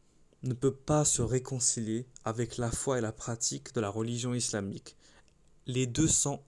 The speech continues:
incompatibles, antinomiques, contraires l'un de l'autre. Ils sont aussi compatibles que l'eau peut, peut, <laughs> peut l'être avec, euh,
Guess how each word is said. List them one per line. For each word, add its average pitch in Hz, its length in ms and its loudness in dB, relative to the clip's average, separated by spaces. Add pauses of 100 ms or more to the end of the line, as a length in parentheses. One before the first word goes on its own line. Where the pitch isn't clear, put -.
(100)
incompatibles, 135 1080 -4 (120)
antinomiques, 147 920 0 (260)
contraires 170 540 2
l'un 135 160 2
de 131 100 0
l'autre. 139 460 -2 (1040)
Ils 135 100 0
sont - 300 4
aussi 151 300 2
compatibles 156 760 2
que - 140 0
l'eau 165 380 6
peut, 139 360 -2
peut, 139 240 0
<laughs> - 120 -2
peut 160 80 8
l'être - 260 4
avec, 131 340 0
euh, 135 120 8